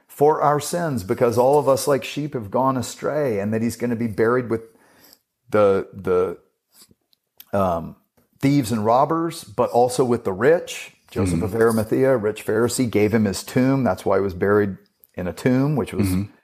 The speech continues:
Speaker 1: a wealthy man's grave, and that he would see the light of life, that he will be resurrected. It's all in Isaiah, proof positive written before it ever happened to Jesus. Now, I think the whole reason God did that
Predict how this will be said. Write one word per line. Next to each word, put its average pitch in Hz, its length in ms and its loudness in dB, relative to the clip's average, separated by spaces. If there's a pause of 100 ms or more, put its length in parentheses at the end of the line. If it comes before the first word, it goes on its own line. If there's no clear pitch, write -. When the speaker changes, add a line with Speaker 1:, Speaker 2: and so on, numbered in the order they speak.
(160)
Speaker 1:
a - 40 -16
wealthy 127 300 2
man's 131 280 0
grave, 135 440 0 (580)
and 147 200 2
that 151 100 0
he 151 120 -4
would 156 140 2
see 170 160 -2
the 156 120 2
light 156 220 0
of 147 120 -4
life, - 540 -4 (100)
that 117 140 -2
he 139 100 0
will 139 120 2
be 143 120 -2
resurrected. 156 680 -4 (120)
It's 147 160 0
all 170 240 4
in 170 80 -4
Isaiah, 147 600 2 (480)
proof 175 280 0
positive 131 460 0
written 131 220 0
before 120 260 0
it 117 60 -2
ever 113 180 2
happened - 600 -6
to 98 60 -6
Jesus. 87 520 -12 (540)
Now, - 300 0
I 190 220 2
think 151 500 -4
the 131 120 2
whole 156 320 -2
reason 127 540 -4
God 107 420 0 (560)
did 196 280 0
that 92 420 0